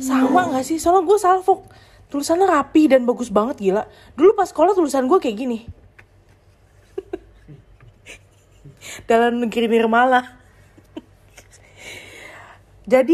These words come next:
gua berspekulasi, ini kayaknya nasal netizen pesenin dari Gojek.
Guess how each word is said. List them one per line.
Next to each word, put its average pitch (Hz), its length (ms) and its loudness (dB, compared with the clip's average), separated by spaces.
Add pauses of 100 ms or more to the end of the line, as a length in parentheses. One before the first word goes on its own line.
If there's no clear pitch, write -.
gua 302 300 0
berspekulasi, 233 1120 -6
ini 302 160 -8
kayaknya 302 400 -4
nasal 262 180 -4
netizen 214 720 -4 (400)
pesenin 247 580 -2
dari 226 300 2
Gojek. 175 680 -2